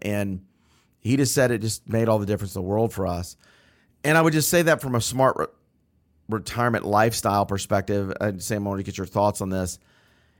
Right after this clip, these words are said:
If you can get on the water instead of just being in,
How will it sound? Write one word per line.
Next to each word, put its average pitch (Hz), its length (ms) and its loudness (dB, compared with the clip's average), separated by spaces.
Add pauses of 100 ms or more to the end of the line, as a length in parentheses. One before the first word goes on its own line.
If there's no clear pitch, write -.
(220)
If 123 160 2
you 180 120 0
can 196 160 -4
get 165 140 4
on 127 100 4
the 110 80 2
water 104 400 2
instead 101 280 -2
of 104 60 -4
just 101 200 -6
being 113 240 0
in, 104 240 -4